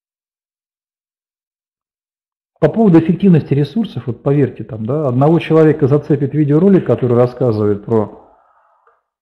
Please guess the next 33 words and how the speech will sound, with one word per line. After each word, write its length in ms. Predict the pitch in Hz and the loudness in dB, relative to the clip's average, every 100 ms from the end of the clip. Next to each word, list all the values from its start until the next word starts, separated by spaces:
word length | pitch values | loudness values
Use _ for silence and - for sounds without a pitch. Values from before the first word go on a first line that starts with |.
| _ _ _ | _ _ _
все, 240 | - 139 | -6 -4
скажем 320 | 117 - 123 117 | -2 -2 -2 -2
так, 180 | 117 | -2
проблемы 400 | - 135 139 131 | 0 0 2 0
современного 560 | 120 127 135 131 123 120 | 0 0 2 2 2 2
транспорта. 480 | 123 117 - 110 113 | 2 0 -2 -6 -4
Вы 80 | 120 | -2
знаете, 380 | 123 113 - | -2 -2 -4
есть 140 | 110 - | -6 -8
четырехминутный 680 | - 120 117 120 110 104 110 | -8 -8 -6 -6 -6 -8 -10
ролик, 280 | 104 101 | -10 -10
да. 120 | 113 135 | -8 -2
Другого, 440 | 131 160 190 151 | 0 4 4 2
скажем, 300 | - 120 113 | 0 0 0
обращение 540 | 110 131 131 143 131 | 2 0 -2 -2 0
Юницкого. 800 | 147 180 196 - 139 123 - _ _ _ _ - | 2 0 0 -2 -4 -4 -14 _ _ _ _ -2
Третьего 380 | 180 202 135 120 | 0 2 2 0
просто, 320 | 165 180 147 | -2 -4 -4
который 340 | 127 131 127 | -4 -2 -2
любит 280 | 131 120 117 | 0 -2 -6
читать, 320 | - 180 165 | -6 -4 -2
он 80 | 117 | 0
может 260 | 117 113 110 | 0 -2 -2
зайти 260 | 120 123 | -2 -2
по 160 | 120 120 | -6 -6
ссылке 320 | - 120 117 | -4 -6 -2
на 140 | 117 | 0
ваш 180 | 120 120 | 0 -2
логин, 280 | 147 147 117 | -4 -2 -4
ознакомиться 580 | 113 113 113 120 110 - | -2 -4 -2 -2 -4 -4
с 40 | 117 | -12
информацией. 920 | - 123 127 123 - 107 - 107 101 | -8 -4 -4 -6 -12 -14 -12 -14 -14
И 180 | 104 | -16